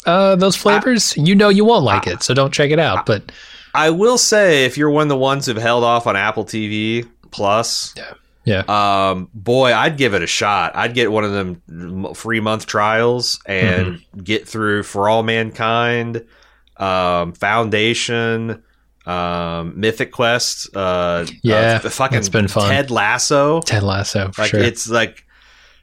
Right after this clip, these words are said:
Speaker 2: you know, they're, they're doing a lot of, um,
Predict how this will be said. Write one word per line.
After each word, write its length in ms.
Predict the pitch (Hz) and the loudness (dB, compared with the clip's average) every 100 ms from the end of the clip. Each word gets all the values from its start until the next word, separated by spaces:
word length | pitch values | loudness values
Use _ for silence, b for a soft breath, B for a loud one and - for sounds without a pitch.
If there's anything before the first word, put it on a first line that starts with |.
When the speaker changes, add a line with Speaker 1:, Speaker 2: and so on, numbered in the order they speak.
| b - | b -4
Speaker 2:
you 160 | 120 | 0
know, 460 | 107 98 98 95 92 | 2 2 2 0 -2
they're, 460 | 92 117 139 151 151 | -2 2 4 2 2
they're 200 | 123 127 | 0 0
doing 240 | 143 170 | 2 2
a 80 | 165 | 2
lot 280 | 143 147 151 | 2 2 4
of, 280 | 143 123 131 | 2 -2 0
um, 560 | 123 117 117 113 110 | 2 4 2 0 -4